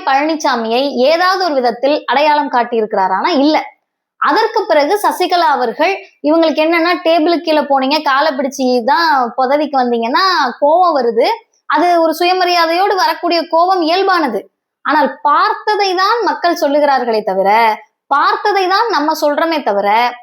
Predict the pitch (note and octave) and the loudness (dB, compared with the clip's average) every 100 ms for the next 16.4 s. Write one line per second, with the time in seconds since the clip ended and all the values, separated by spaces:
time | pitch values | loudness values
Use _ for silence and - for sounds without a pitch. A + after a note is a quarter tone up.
0 | _ C4 D#4+ A#4 G4+ E4 G4 D#4+ C4+ C4 | _ 0 2 2 2 0 0 -2 -4 -4
1 | E4+ A#3 A3+ B3+ - - _ _ _ _ | -2 -2 0 0 -2 -10 _ _ _ _
2 | F4 - F#4+ A4+ B4+ A#4+ F#4 - F4 G4+ | -4 -2 0 2 2 2 0 -2 0 2
3 | A#4+ G#4 - - B3 F4+ F4+ G4 F#4+ F#4+ | 2 -2 -6 -4 -2 -2 -2 0 2 2
4 | F#4 F4+ F#4 A4 A4+ F#4+ D#4 D#4 E4+ E4 | 2 0 0 0 -2 -4 -2 0 0 0
5 | D4 C4 - C#4 D4 A#3+ - - C4+ D#4 | -2 -2 0 2 2 0 -6 -6 -2 2
6 | F4 F4+ G4+ F#4 F4 G#4+ F#4+ F#4 A4+ A4+ | 2 2 0 0 0 0 0 0 0 0
7 | F#4 D#4+ C4+ A#3+ - F3+ - _ _ A3+ | 0 0 -2 -2 -6 -10 -12 _ _ -4
8 | C4+ G4 G#4 A4 A4 G4 G4 F#4+ F#4 E4+ | -2 0 0 0 -2 -2 -2 -2 -2 -2
9 | F#4 D#4+ D#4+ D#4 D4 B3+ A3+ G#3 F#3 - | 0 0 0 0 -2 0 0 0 -2 -8
10 | _ _ _ _ E4+ E4+ D#4+ G4 A#4 A#4 | _ _ _ _ -4 0 2 2 2 2
11 | G4 F4 E4 C4+ - A#3+ C#4+ D4+ - _ | 0 0 0 -2 -2 0 0 -2 -10 _
12 | - A#3+ F4 G4+ A4 G4 D#4+ - G#4 F#4+ | -2 0 2 2 0 0 -2 0 -2 -2
13 | F4+ D#4 D4+ E4 D#4+ D#4 F#4+ C#4+ D#4+ G4 | -4 0 0 2 0 0 0 0 -2 -2
14 | F#4 F4 E4 D#4 D#4+ D4+ - C4 F4+ G#4 | 0 0 0 0 0 0 0 0 0 0
15 | D#4+ C4 C4 E4 E4 D#4 C#4+ C4 B3+ A3 | 0 0 0 0 0 2 2 0 0 -2
16 | G3 G#3 C4+ | -2 0 0